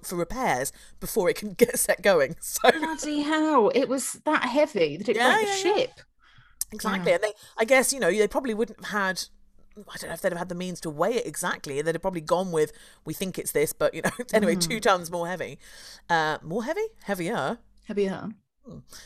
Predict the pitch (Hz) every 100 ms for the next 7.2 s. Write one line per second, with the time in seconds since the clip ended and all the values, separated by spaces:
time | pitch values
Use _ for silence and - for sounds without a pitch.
0 | - - 180 165 131 135 139 143 147 -
1 | - - - 220 240 247 247 - _ -
2 | 254 254 330 320 233 185 - - - 170
3 | - 165 170 - 180 175 170 170 165 -
4 | 180 170 165 160 170 160 156 151 175 208
5 | 254 254 262 240 233 226 185 175 175 165
6 | 214 311 330 339 - - 160 - - 190
7 | 185 185